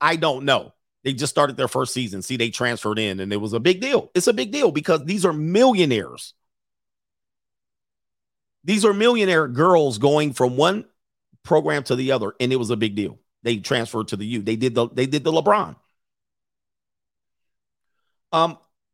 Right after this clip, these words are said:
I, I've noticed, and just me on my personal judgment of them, I've noticed that they've gotten more fake and bake,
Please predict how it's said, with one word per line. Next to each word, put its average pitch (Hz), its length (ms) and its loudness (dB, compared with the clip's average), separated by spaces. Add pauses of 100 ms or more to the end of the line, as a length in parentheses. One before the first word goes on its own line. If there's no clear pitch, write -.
(1080)
I, 185 300 2
I've 202 340 2
noticed, 117 460 -4
and 120 160 -4
just 139 260 -4
me 135 260 -2
on 120 140 0
my 113 200 2
personal 135 440 -2
judgment 131 400 -2
of 123 80 -4
them, 127 260 -2
I've 151 220 2
noticed 135 380 -4
that 110 200 -2
they've 120 240 -2
gotten 123 340 0
more 113 600 -2 (1200)
fake 165 360 0
and 175 140 0
bake, 180 360 0